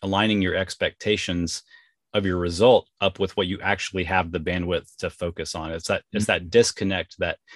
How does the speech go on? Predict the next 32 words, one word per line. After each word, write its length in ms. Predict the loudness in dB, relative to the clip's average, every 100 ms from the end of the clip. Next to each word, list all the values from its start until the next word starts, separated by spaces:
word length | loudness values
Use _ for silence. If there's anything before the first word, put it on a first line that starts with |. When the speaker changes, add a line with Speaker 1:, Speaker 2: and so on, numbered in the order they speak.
| -20 -14 -2
Speaker 1:
gets 220 | 0 2
under 180 | 0 0
people's 360 | -4 -4 -4
skin 300 | -4 -2 -2
and 120 | 0
makes 240 | -2 -4 -6
them 220 | -8 -8
feel 260 | -6 -4 -2
like 200 | -2 -4
they're 140 | -8 -6
failing 460 | -2 0 0 -4
when 260 | -4 -4 -2
their 200 | -2 0
actions 500 | 0 -2 -4 -4 -4
don't 220 | -6 -6
align 440 | -6 -4 -2 -2
with 140 | -4 -4
their 180 | -4 -4
expectations, 760 | -6 -8 -10 0 0 2 0
which 180 | 0 0
is 140 | 0 0
really 200 | 2 0
fine. 520 | -2 0 2 0 -2 -10 -12 0
They 80 | 0
just 140 | 2
need 100 | 2
to 80 | 0
come 180 | 0 0
to 80 | 2
that 180 | 0 0
awareness 480 | 0 2 2 -2 -4
that 200 | -4